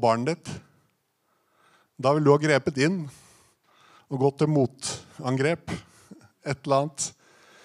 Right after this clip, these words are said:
Du, du, kjærlighet er å hate det onde også.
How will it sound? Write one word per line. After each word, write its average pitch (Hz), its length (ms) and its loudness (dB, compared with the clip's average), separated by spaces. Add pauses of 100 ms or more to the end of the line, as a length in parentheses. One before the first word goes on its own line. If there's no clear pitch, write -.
(240)
Du, 135 140 2 (260)
du, 143 220 -2 (460)
kjærlighet 151 520 2
er 143 160 2
å 151 80 0
hate 127 400 2
det 147 120 0
onde 135 340 2
også. 180 200 -4